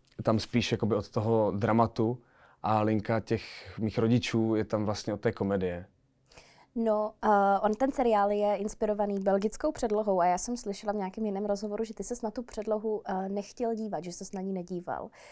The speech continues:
Speaker 2: Tak, eh, z jakého důvodu? Proč ses tím nechtěl inspirovat? Myslíš si, že by tě to třeba nějak negativně ovlivnilo a chtěl jsi to udělat po svém, nebo proč vlastně?
Speaker 1: Protože si myslím, že to je daleko lepší asi, protože by mě to určitě ovlivnilo.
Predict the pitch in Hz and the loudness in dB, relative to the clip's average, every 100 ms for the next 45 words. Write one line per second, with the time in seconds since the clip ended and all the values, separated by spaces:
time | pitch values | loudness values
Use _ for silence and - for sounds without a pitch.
0 | - 208 208 202 196 214 190 254 302 339 | -2 0 2 2 2 -2 -2 -2 0 -2
1 | 381 330 196 214 202 220 - 226 220 202 | -2 -6 -4 -6 -6 -8 -6 -4 -4 -4
2 | 247 247 247 - 247 180 190 196 196 - | -4 -4 -4 -4 -4 -4 -4 -6 -8 -10
3 | - 202 208 202 196 208 202 196 202 202 | -10 -6 -8 -8 -8 -6 -6 -6 -4 -4
4 | 202 202 190 190 208 226 214 214 220 202 | -4 -6 -6 -6 -6 -4 -4 -4 -4 -2
5 | 220 220 202 202 208 254 254 233 240 - | -2 -2 -2 -2 -6 -6 -4 -4 -6 -8
6 | - 277 - 196 - 202 - 139 127 127 | -12 -12 -8 -10 -10 -16 -8 -2 0 2
7 | 127 139 139 - 147 131 147 143 135 131 | 2 4 4 6 6 6 4 6 6 4
8 | 139 135 131 139 147 139 - 123 110 123 | 6 6 6 4 4 2 2 -2 0 -2
9 | - 104 113 - 113 113 117 120 127 123 | -4 -4 -6 -4 -2 0 0 0 0 2
10 | - 139 113 113 113 113 110 107 | 2 2 2 2 2 2 2 0